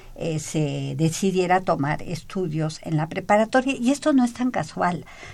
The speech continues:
La mentalidad continuaba, la mentalidad social, las representaciones sociales seguían siendo las mismas. ¿Qué propició esto? Pues, desde mi punto de vista, eh,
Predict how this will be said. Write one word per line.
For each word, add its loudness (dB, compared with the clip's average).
La 6
mentalidad 4
continuaba, 2
la 4
mentalidad 0
social, -2
las 2
representaciones -2
sociales -2
seguían -6
siendo -4
las -2
mismas. 2
¿Qué 2
propició -2
esto? -4
Pues, -6
desde -2
mi 2
punto 4
de 2
vista, 2
eh, -2